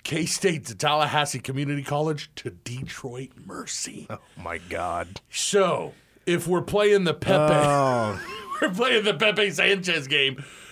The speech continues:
Speaker 1: Jason Bennett goes from Tallahassee Community College to Detroit Mercy. Then, like, sixteen years later, Antoine Davis shows up, plays for four years,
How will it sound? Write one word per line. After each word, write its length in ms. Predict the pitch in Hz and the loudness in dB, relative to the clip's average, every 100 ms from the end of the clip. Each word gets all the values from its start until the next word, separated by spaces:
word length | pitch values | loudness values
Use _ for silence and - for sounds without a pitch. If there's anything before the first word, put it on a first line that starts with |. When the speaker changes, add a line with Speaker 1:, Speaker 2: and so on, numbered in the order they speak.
| - - _ - 127 | -20 -20 _ -12 -12
Speaker 1:
Jason 680 | - 139 208 233 - 262 151 | -6 2 4 4 2 -2 0
Bennett 480 | 170 180 147 131 | 2 2 2 -2
goes 260 | 123 160 156 | 0 0 0
from 160 | 160 135 | -4 -4
Tallahassee 720 | 156 170 180 156 165 160 139 | 0 2 2 0 0 -2 -6
Community 340 | - 160 156 | -8 -6 -6
College 380 | 120 147 139 - | -2 -2 -2 -4
to 60 | 117 | -10
Detroit 500 | 110 165 - 139 107 | -8 -8 -4 -6 -4
Mercy. 440 | 127 160 151 135 | -6 -6 -6 -8
Then, 280 | 107 143 156 | -6 -4 -4
like, 180 | 147 117 | -6 -6
sixteen 440 | - 151 - 151 | -10 -12 -10 -8
years 200 | 127 117 | -6 -6
later, 280 | 127 147 123 | -4 -4 -4
Antoine 540 | 110 117 - 117 104 | -6 -12 -10 -12 -10
Davis 440 | 92 120 160 147 151 | -10 -10 -8 -10 -10
shows 380 | - 78 175 - | -12 -14 -16 -16
up, 260 | - - - _ _ _ _ | -16 -18 -20 _ _ _ _
plays 280 | - 123 113 | -8 -6 -6
for 120 | - | -10
four 260 | 113 131 110 | -10 -6 -6
years, 340 | 110 107 104 | -6 -6 -8